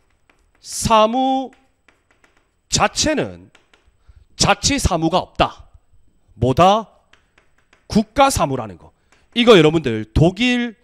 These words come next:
경찰 시험에 나오면 반드시 언급됩니다.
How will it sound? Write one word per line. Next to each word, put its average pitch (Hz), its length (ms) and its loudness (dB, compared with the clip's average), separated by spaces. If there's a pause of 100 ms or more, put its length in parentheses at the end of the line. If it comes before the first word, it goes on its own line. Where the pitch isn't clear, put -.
(420)
경찰 185 560 -2
시험에 220 520 0
나오면 104 600 -8 (600)
반드시 175 460 -2
언급됩니다. 113 560 -4